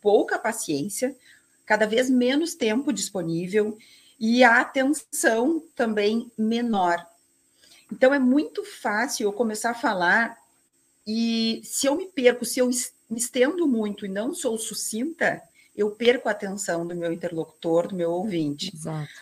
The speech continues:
Speaker 1: Porque as pessoas, elas têm
Speaker 2: Uhum.
Speaker 1: menos tempo de atenção. Então, chega aquela,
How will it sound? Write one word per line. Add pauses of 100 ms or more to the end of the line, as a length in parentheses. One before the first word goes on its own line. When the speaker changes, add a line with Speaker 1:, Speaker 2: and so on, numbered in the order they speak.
(260)
Speaker 1:
Porque
as
pessoas,
elas
têm
Speaker 2:
Uhum.
Speaker 1:
menos
tempo
de
atenção. (500)
Então, (200)
chega (640)
aquela,